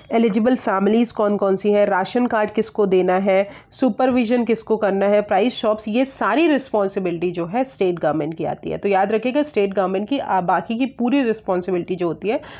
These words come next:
वो स्टेट गवर्नमेंट की होती है। अब सस्टेन्ड इंक्रीज in food grain production in India की अगर बात करें, तो आप देख सकते हैं कि जो हमारा ऑयल सीड्स का, अ, प्रोडक्शन है, वो हमारा, अ, जो है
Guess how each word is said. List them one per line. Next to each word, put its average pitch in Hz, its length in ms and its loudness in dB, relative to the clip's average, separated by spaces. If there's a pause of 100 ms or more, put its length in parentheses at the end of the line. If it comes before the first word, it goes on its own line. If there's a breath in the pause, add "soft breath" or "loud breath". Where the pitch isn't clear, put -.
(180 loud breath)
वो 269 80 0
स्टेट 190 300 -2
गवर्नमेंट 156 300 -2
की 160 60 -6
होती 139 240 -6
है। - 120 -6 (320 loud breath)
अब 233 60 -2
सस्टेन्ड 302 680 2
इंक्रीज 254 580 2
in 277 80 4
food 233 320 0
grain 254 300 2
production 214 580 0
in 233 260 2
India 208 260 0
की 220 80 0
अगर 202 200 2
बात 170 220 0
करें, 214 160 2
तो - 100 0
आप 233 200 0
देख 226 340 0
सकते 196 360 -2
हैं 208 240 0 (1040 loud breath)
कि 294 60 2
जो 277 140 2
हमारा 285 220 4
ऑयल 247 400 2
सीड्स 311 320 2
का, 330 220 4
अ, 240 260 2
प्रोडक्शन 220 540 2
है, 247 100 4
वो 247 200 4
हमारा, 240 440 2 (380 loud breath)
अ, 220 500 4
जो 220 180 2
है 277 440 4